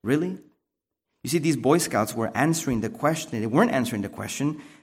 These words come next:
because the answer was obvious. It is good and therefore lawful to do good on the Sabbath. But to not answer this question reveals the heart of the Pharisees. Jesus gives them the look.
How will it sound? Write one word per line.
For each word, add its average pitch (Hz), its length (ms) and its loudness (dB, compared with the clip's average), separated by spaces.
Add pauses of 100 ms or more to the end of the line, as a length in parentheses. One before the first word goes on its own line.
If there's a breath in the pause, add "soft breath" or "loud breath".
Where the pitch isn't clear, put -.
because 143 400 4
the 135 120 2
answer 120 300 2
was 117 160 -2
obvious. - 680 0 (760)
It 143 160 4
is 262 180 6
good 120 240 2
and 110 100 2
therefore 131 280 2
lawful 117 360 2
to 123 100 -6
do 113 100 -4
good 107 160 -4
on 98 80 -2
the 90 60 -4
Sabbath. 78 500 -4 (600)
But 131 160 0
to 120 240 0
not 165 300 4
answer 113 300 2
this 101 180 -4
question 107 380 -2
reveals 123 420 2
the 117 60 -4
heart 131 400 -4
of 101 120 -6
the 104 80 -6
Pharisees. 110 680 -6 (920)
Jesus 120 280 -2
gives 104 180 -4
them 107 120 0
the 117 100 0
look. 139 340 0